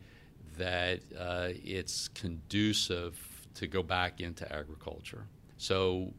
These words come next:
uh, we are looking at different technologies, grinding technologies, root extraction technologies, mulching technologies, to remove the root stock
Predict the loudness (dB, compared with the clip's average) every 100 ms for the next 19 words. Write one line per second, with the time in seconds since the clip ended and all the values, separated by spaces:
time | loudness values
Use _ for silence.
0 | -4 2 4 4 2 0 4 6 6 6
1 | 4 2 0 0 0 0 0 -2 -4 -4
2 | -4 -2 -2 -2 0 0 0 -2 -2 -4
3 | -6 -2 2 4 4 4 2 2 2 2
4 | 0 2 0 -2 -4 -2 -4 -6 -4 -2
5 | 0 0 2 2 2 0 -2 -4 -2 -4
6 | -2 -2 0 -2 -4 -8 -6 -6 -4 -6
7 | -8 -6 -6 -4 -4 -4 -4 -4 -4 -6
8 | -12 -16 -16 -8 -2 2 4 6 4 2
9 | -2 -2 -2 -2 -2 -4 -6 -10